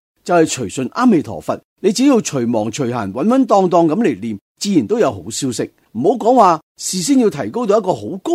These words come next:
嘅要求，我哋可以噉樣就腳踏實地噉樣嚟做，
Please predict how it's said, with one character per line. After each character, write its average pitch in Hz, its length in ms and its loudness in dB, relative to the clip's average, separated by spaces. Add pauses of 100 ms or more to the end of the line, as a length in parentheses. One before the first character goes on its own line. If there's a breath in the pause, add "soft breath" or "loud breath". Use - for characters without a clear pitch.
嘅 185 160 2
要 208 280 -2
求， 123 300 -10 (2250)
我 202 180 -2
哋 220 80 4
可 180 200 0
以 233 180 2
噉 170 200 -4
樣 220 200 4
就 120 260 -2 (120)
腳 240 120 4
踏 165 160 -6
實 151 320 -6
地 156 100 -2
噉 143 180 2 (120)
樣 214 140 2 (100)
嚟 101 200 -6
做， 110 280 -6